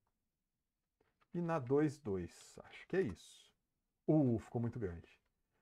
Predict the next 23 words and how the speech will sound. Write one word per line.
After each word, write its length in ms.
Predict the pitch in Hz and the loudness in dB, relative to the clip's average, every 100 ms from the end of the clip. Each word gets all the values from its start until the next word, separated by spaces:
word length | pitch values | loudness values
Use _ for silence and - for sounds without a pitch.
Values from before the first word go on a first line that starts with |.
| _ | _
Ah, 120 | 131 | -2
não, 140 | 127 110 | 0 0
não 80 | 113 | -2
é 80 | |
dezenove, 520 | 123 127 123 107 101 107 | -2 -2 -2 -2 -4 -4
é 40 | |
nove, 520 | 110 101 104 101 95 | -4 -2 -2 -4 -10
é 100 | 90 | -10
o 60 | 98 98 104 | -8 -4 0
oito 520 | 120 180 - - 359 - | 0 -2 -8 -10 -10 -8
e 80 | 151 | -8
nove. 580 | 104 92 92 - - - _ _ _ _ _ _ _ _ _ _ _ _ _ _ _ _ _ _ _ _ _ _ _ - | -6 -6 -8 -14 -20 -20 _ _ _ _ _ _ _ _ _ _ _ _ _ _ _ _ _ _ _ _ _ _ _ -16
É, 120 | 104 | -14
dezoito 400 | 107 95 104 107 | -10 -8 -8 -6
e 40 | |
dezenove 420 | 101 101 92 104 - | -8 -8 -6 -8 -8
seria 240 | 117 113 | -8 -6
na 80 | 123 | -4
altura, 560 | 110 - - 95 95 | -6 -10 -14 -10 -8
o 40 | 85 | -10
tamanho. 440 | - 90 90 87 - _ _ _ _ _ _ _ _ _ _ _ _ _ | -12 -14 -12 -12 -16 _ _ _ _ _ _ _ _ _ _ _ _ _
Tá 120 | 104 | -4
ali, 460 | 107 104 107 98 | -2 -2 -2 -4